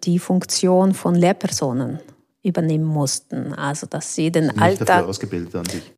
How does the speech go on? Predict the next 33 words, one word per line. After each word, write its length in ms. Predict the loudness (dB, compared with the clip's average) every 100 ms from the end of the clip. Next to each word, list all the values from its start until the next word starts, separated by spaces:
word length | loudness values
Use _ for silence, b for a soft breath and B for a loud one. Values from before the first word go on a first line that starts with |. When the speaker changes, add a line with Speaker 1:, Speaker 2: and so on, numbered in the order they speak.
| _ -4
Speaker 1:
Die 80 |
sind 360 | -2 0 0 0
dafür 420 | -2 0 -2 0
weder 340 | 2 2 2 0
ausgebildet, 680 | 0 0 0 0 0 0
noch 260 | -2 -2 -2
haben 200 | -4 -4
sie 120 | -6
teilweise 640 | -6 -4 -2 -2 -2 -4
auch 160 | -6 -6
Zeit 720 | -6 0 2 2 2 -4 -10 -2
und 280 | -2 2
Lust. 540 | 2 2 2 -6 -16 -20 _ B B B B B B 0
Aber 220 | 2 4
sie 120 | 4
mussten 500 | 6 4 2 0 2
das 220 | 2 2
übernehmen, 400 | 2 2 2 2
weil 200 | 2 0 -2
es, 240 | -8 -6
also 300 | -2 -2 0
der 180 | -2 0
Tag 280 | 0 0 -2
musste 340 | -4 -4 -6
irgendwie 320 | -4 -6 -6
strukturiert 640 | -10 -12 -8 -4 0 0 -2
werden 520 | -2 -2 -2 -4 -4
und, 560 | -6 -6 -6 -6 -6
äh, 160 | -4 -4
viele 380 | -4 -2 0 0
haben 180 | -2 -4
dann 220 | -4 -6
so, 280 | -6 -8